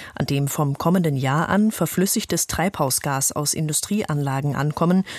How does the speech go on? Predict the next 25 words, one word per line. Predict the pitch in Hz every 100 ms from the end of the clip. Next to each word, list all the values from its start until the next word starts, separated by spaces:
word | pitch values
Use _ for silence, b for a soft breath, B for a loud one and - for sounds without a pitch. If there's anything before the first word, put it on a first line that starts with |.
| B B
und | 175
Richtung | 175 - 185 180
Meeresgrund | 175 185 175 - 131 -
gepumpt | 143 139 123 -
werden | 127 127
soll. | 123 120 127 _ _ - - B B
An | - 139
dem | 139
Projekt | 147 143 185 -
sind | 180 160 -
mehrere | 156 208 180 175
große | - 160 - -
Energiekonzerne | 160 160 156 185 180 160 143 123
beteiligt. | 123 - 120 110 - - _ _ _ B B B B -
Die | 180
jährliche | 175 214 233 160
Lagerkapazität | 131 151 170 190 185 - 185 - 180 220
wird | 165
zunächst | - 175 160 - -
eins | 160 196 -
Komma | 180 165
fünf | - 165 -
Millionen | 156 147 143 131
Tonnen | - 160
betragen | 165 - - 170 170 185